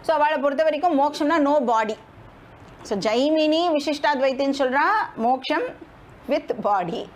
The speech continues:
இவ வந்து இன்னொரு group சொல்றது மோக்ஷம் இருக்கு, ஆனா no ஷரீரம் அப்படின்னு சொல்றா. உபயாத்மிகா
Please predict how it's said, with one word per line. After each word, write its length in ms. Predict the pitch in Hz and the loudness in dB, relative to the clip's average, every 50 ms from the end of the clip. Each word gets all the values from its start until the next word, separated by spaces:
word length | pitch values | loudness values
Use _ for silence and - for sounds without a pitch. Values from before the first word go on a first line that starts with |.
| - - - - - - - - - - - - | -20 -20 -20 -20 -20 -20 -20 -20 -20 -20 -16 -8
இவ 300 | - - 311 311 359 349 | -2 -2 0 2 2 2
வந்து 300 | 330 330 311 320 359 339 | 2 0 0 2 2 2
இன்னொரு 260 | 311 320 339 339 330 269 | 2 2 2 2 2 0
group 180 | 302 208 262 | 0 -2 -2
சொல்றது 420 | - - 277 254 254 269 254 339 494 554 659 719 - - - - - - - - - - | -2 -2 0 0 0 0 0 0 -2 -2 -4 -6 -8 -12 -20 -20 -20 -20 -20 -20 -12 -6
மோக்ஷம் 500 | 240 262 277 269 254 262 - 285 285 330 480 285 - - - - - - | -2 0 0 0 0 -2 -2 -2 -2 -2 -4 -6 -10 -16 -20 -20 -12 -6
இருக்கு, 380 | - 254 262 254 220 202 - 339 | -2 0 0 0 0 0 -2 0
ஆனா 240 | 269 247 247 285 392 480 494 - - - - - - - - - - | 0 0 0 -2 -2 -4 -6 -10 -14 -20 -20 -20 -20 -20 -10 -4 0
no 160 | 262 294 339 453 - - - - - - - - - - | 0 2 2 0 -2 -4 -10 -18 -20 -20 -18 -12 -6 -2
ஷரீரம் 560 | 302 285 262 254 233 190 180 202 214 208 165 - | 0 0 0 0 0 0 0 0 0 -2 -4 -4
அப்படின்னு 320 | - 240 220 190 190 202 202 - | -2 -2 -2 -2 -4 -6 -6 -8
சொல்றா. 240 | 180 - - - - - - - - - - - - - - - - - - - - - - - - - - - - | -10 -12 -14 -20 -20 -20 -20 -20 -20 -20 -20 -20 -20 -20 -20 -20 -20 -20 -20 -20 -20 -20 -20 -20 -20 -20 -20 -10 -4
உபயாத்மிகா 1160 | 233 240 233 247 262 269 269 277 269 269 269 269 262 269 254 247 240 - 240 254 254 254 247 | -2 0 0 0 0 0 2 2 2 2 0 0 -2 -4 -6 -4 -2 0 0 2 2 2 2